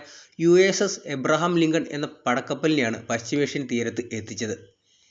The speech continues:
ഇറാനെതിരെ ഏതെങ്കിലും തരത്തിലുള്ള നീക്കമുണ്ടായാൽ തിരിച്ചടി അന്തിമമായിരിക്കുമെന്ന് ഇറാൻ അന്ത്യശാസനം നൽകി കഴിഞ്ഞു. ഇറാന്റെ പരിസരത്ത് പോലും കണ്ടാൽ പിന്നെ ഭൂമിയിൽ ഉണ്ടാകില്ലെന്ന് ഹൂതി ഹിസ്ബുള്ള പോരാളികളും മുന്നറിയിപ്പ് നൽകിയതാണ്. ഇപ്പോൾ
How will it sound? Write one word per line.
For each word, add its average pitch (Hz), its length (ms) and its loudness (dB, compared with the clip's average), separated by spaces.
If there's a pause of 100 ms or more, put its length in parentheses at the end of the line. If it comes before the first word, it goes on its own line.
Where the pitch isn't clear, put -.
(300)
ഇറാനെതിരെ 196 580 6 (160)
ഏതെങ്കിലും 175 480 4
തരത്തിലുള്ള 165 360 0
നീക്കമുണ്ടായാൽ 143 640 -2 (120)
തിരിച്ചടി 139 440 -2 (200)
അന്തിമമായിരിക്കുമെന്ന് 156 1000 0 (100)
ഇറാൻ 131 200 -4 (140)
അന്ത്യശാസനം 131 680 -4
നൽകി 113 280 -4
കഴിഞ്ഞു. 101 340 -6 (400)
ഇറാന്റെ 196 420 2 (140)
പരിസരത്ത് 170 560 2
പോലും 196 260 2
കണ്ടാൽ 170 260 0
പിന്നെ 170 280 2 (100)
ഭൂമിയിൽ 160 520 4
ഉണ്ടാകില്ലെന്ന് 151 680 0
ഹൂതി 156 380 0
ഹിസ്ബുള്ള 156 480 0
പോരാളികളും 139 640 0 (100)
മുന്നറിയിപ്പ് 127 560 0
നൽകിയതാണ്. 107 560 -4 (640)
ഇപ്പോൾ 233 200 4